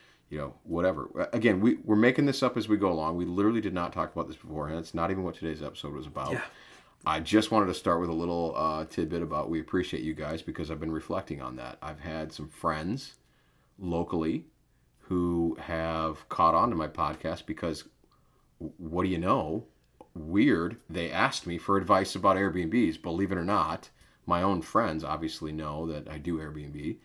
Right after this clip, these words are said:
Speaker 1: And I had, uh, I had multiple friends ask me in the last few months, you know, "Hey, can I get a, can I get a little bit of your time? Can I sit down with you?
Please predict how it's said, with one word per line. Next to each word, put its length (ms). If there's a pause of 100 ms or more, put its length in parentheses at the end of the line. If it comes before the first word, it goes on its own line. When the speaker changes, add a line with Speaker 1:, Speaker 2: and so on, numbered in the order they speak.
(640)
Speaker 1:
And 120
I 80
had, 600
uh, 360
I 100
had 140
multiple 360
friends 300
ask 260
me 200
in 60
the 60
last 280
few 120
months, 320
you 80
know, 80
"Hey, 260
can 180
I 60
get 180
a, 80
can 180
I 60
get 80
a 20
little 160
bit 140
of 40
your 100
time? 280
Can 140
I 60
sit 180
down 160
with 160
you? 140